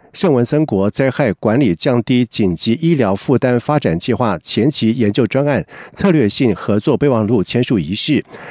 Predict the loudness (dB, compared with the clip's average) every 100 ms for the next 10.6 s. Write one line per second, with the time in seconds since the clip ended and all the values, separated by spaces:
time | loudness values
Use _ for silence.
0 | -2 2 2 2 0 2 0 -2 0 0
1 | 0 0 0 0 0 0 0 0 0 2
2 | 2 2 2 0 0 -2 -2 0 0 2
3 | 2 2 0 -6 -12 0 4 4 2 0
4 | 0 0 0 2 0 2 2 2 2 0
5 | 0 0 0 -2 -2 0 -2 0 0 2
6 | 2 0 0 -2 -2 -2 -2 -10 -12 -2
7 | 0 0 0 0 2 2 2 2 2 0
8 | 2 0 0 0 0 0 0 0 0 0
9 | 0 0 2 0 0 0 -2 0 0 0
10 | -2 0 0 2 0